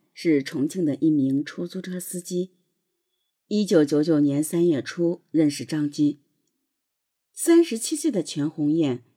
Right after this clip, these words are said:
刚刚遭遇离婚的重创，心灰意冷，觉得活着太没意思，一心呢，想找个比自己前夫年纪更小的男人。这个男人要有钱，这样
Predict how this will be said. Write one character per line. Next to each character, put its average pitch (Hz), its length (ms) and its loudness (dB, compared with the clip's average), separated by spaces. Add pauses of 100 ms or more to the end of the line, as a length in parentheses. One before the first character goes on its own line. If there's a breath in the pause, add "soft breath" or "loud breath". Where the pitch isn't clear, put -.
(200)
刚 151 180 2
刚 151 180 0
遭 151 280 -2
遇 135 380 -2
离 147 200 0
婚 208 220 -8
的 170 80 -4
重 147 200 -6
创， 135 320 -10 (600)
心 254 180 0
灰 269 160 0
意 262 160 -2
冷， - 240 -10 (380)
觉 147 180 0
得 135 260 -4 (360)
活 147 200 -6
着 156 220 -2
太 202 320 -10
没 143 120 -6
意 175 300 -4
思， - 220 -14 (600)
一 285 120 8
心 302 280 6
呢， 208 240 0 (180)
想 151 300 0
找 - 200 -6
个 151 140 -10
比 139 160 0
自 156 160 -4
己 147 140 -2
前 135 280 -4
夫 156 340 -2 (280)
年 151 220 6
纪 302 100 -4
更 262 240 -2
小 - 160 -12
的 127 120 -8
男 120 220 -4
人。 123 220 -6 (880)
这 359 120 -2
个 294 80 4
男 175 260 0
人 170 320 0 (240)
要 285 140 2
有 175 180 -4
钱， 135 440 -8 (380)
这 - 200 -8
样 - 140 -10